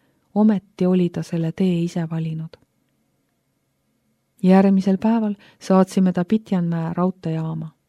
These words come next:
Õhtu hämardus, päike saatis veel oma viimaseid kiiri. Kõndsime natuke aega kõrvuti ja rääkisime sõjast.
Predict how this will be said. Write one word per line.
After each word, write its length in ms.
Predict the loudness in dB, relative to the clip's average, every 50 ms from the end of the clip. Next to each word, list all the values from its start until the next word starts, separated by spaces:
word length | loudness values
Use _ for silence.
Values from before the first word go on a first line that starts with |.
| _ _ _ _ _ _ _ _ _ _ _ _ _ _ _ _ _ _ _ _ _ -4
Õhtu 240 | -4 -4 -2 -2 0
hämardus, 600 | 0 2 2 2 0 -2 -4 -8 -12 -14 -16 -20 _ _ _ _ _ _ _ _
päike 300 | 2 2 2 2 2 0
saatis 520 | 0 2 2 2 2 2 0 -2 -4 0 2
veel 220 | 4 4 4 4 2
oma 180 | 2 0 0
viimaseid 480 | 2 2 4 4 2 2 -2 -4 -8 -10 _
kiiri. 520 | -10 -8 -6 -6 -4 -6 -6 -8 -10 -12 -16 _ _ _ _ _ _ _ _ 4
Kõndsime 460 | 8 8 8 8 6 4 2 4 4 4
natuke 420 | 4 4 2 0 -4 -6 -4 -4
aega 200 | -4 -4 -4 -6
kõrvuti 640 | -2 0 0 0 0 -2 -8 -12 _ -12 -12 -12 -12 _ _ _ _ _ _ _ _ _ _ _
ja 100 | -2 0
rääkisime 540 | 0 0 -2 -2 -6 -8 -6 -4 -4 -4 -4
sõjast. 600 | -4 -6 -6 -6 -6 -8 -10 -14 -20 -20 -20 -20